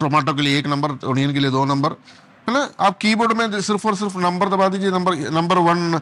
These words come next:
टमाटो के लिए, ठीक है जी? एंटर मारिए, बस। और कोई प्रोडक्ट है तो डाल दीजिए, आपको वो भी आ जाएंगे। For example, आपको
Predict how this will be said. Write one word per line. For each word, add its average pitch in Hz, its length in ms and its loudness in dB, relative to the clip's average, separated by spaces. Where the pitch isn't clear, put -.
टमाटो 165 320 4
के 135 100 0
लिए, 104 220 -2
ठीक 233 200 -4
है 247 180 -2
जी? 185 60 -10
एंटर 175 220 0
मारिए, 117 380 0
बस। - 500 -2
और 240 180 4
कोई 220 200 0
प्रोडक्ट 208 320 0
है 208 60 2
तो 202 100 0
डाल 175 240 2
दीजिए, 202 340 -6
आपको 170 340 -6
वो 165 100 2
भी 170 100 6
आ 156 100 4
जाएंगे। 151 240 0
For 156 120 0
example, 139 440 2
आपको 127 360 0